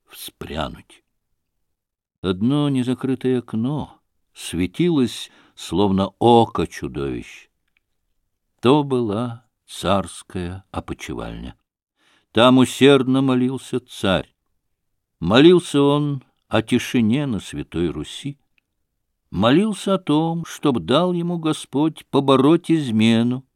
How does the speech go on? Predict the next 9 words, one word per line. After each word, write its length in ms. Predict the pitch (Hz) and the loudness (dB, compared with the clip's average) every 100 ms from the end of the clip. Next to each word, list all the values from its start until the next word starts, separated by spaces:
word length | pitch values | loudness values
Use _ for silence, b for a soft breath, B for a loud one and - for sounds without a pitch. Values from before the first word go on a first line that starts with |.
| - | -8
и 140 | 85 | -4
непокорство, 960 | 87 90 - 85 95 110 - - 101 - _ _ _ _ _ _ _ _ _ _ | -4 -6 -10 -6 -6 -8 -16 -18 -18 -20 _ _ _ _ _ _ _ _ _ _
чтобы 340 | - - 98 | -10 -4 -2
благословил 920 | 101 113 113 120 - 104 113 143 190 | 0 2 4 2 0 -2 0 0 0
его 520 | 185 170 156 151 185 165 | 0 0 2 2 2 0
окончить 640 | - 165 175 - 165 113 | -2 -4 -4 -6 -8 -4
дело 260 | 101 170 165 | -2 0 0
великого 600 | 131 123 170 - 143 143 | -2 -2 -4 -4 -2 -2
поту, 600 | - 156 185 175 92 | 0 0 0 -2 -6